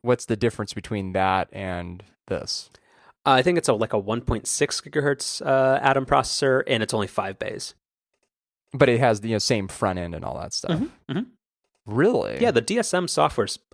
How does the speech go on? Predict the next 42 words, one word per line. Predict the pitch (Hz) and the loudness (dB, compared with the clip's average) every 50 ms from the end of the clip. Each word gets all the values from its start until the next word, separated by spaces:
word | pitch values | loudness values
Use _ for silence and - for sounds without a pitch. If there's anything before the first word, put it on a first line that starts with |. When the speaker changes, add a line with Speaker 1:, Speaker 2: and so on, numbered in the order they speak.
| _ _ - | _ _ -10
Speaker 2:
surprisingly | - - - - - - - - - 143 143 147 151 143 - 170 151 135 127 120 | -6 -4 -4 -4 -6 -8 -10 -6 -4 0 2 4 4 4 2 2 2 2 2 2
good. | 107 101 120 107 98 82 - - - _ _ _ - | 2 0 -2 -2 -2 -4 -6 -12 -18 _ _ _ -4
Speaker 1:
Let's, | - 131 165 - - - | 0 0 0 0 0 2
um, | - 196 170 127 110 104 95 98 | 2 4 2 2 0 -2 -4 -4
let's | 120 165 - - | -4 -2 -2 -2
talk. | - - 120 127 104 73 - - - - _ _ - - | 0 2 2 2 2 -2 -4 -10 -20 -20 _ _ -8 -4
Yeah. | 117 - - 98 | -2 0 0 0
Speaker 2:
Okay. | 123 95 98 - _ _ _ _ _ _ - | -2 -2 -4 -12 _ _ _ _ _ _ 2
'Cause | - 123 131 | 2 2 2
it's, | - - - - _ _ - | 2 -2 -4 -8 _ _ -10
it's | 185 - - | -8 -6 -4
been | 101 92 | -4 -2
sitting | - - 175 170 139 | 0 2 2 2 2
there | 117 110 110 | 2 2 0
and | 110 113 | 0 -2
it's, | 120 - - - | -4 -6 -8 -12
it's | 117 - - | -12 -10 -6
not | 123 120 127 | -6 -4 -4
getting | 123 127 120 113 | -4 -4 -4 -4
any, | 113 113 120 120 120 | -6 -6 -4 -4 -4
any, | 113 113 113 113 110 113 | -4 -4 -4 -4 -4 -6
any | 110 107 110 107 | -6 -6 -6 -6
younger. | 104 104 107 104 107 - _ _ _ - _ - | -6 -6 -8 -8 -10 -12 _ _ _ -8 _ 0
Wait, | 117 - - | 2 4 4
I | 156 | 4
should, | - - - | 4 2 -2
I | 131 | -2
should | 131 - 196 | 0 0 0
be | 131 | 2
talking | - 143 127 - 113 | 2 2 2 0 -2
this | 101 95 - | -8 -8 -10
thing | - 107 101 107 | -8 -6 -4 -4
up. | 98 - - | -4 -2 2
Hold | - 117 - | 0 2 2
on. | 143 - 120 117 127 | 0 -6 -8 -8 -6
Nope, | 120 104 - _ - | -6 -6 -6 _ -4
there | - 110 | -4 -4
are | - | -2
many | - 127 127 - 135 | -4 -6 -4 -2 -4
interested | 123 - - - - - - | -4 -4 -4 -4 -4 -2 0
Speaker 1:
<laughs> | 302 | 2
Speaker 2:
parties. | - 120 113 110 117 - - - - | 2 2 2 2 0 -2 -2 -6 -10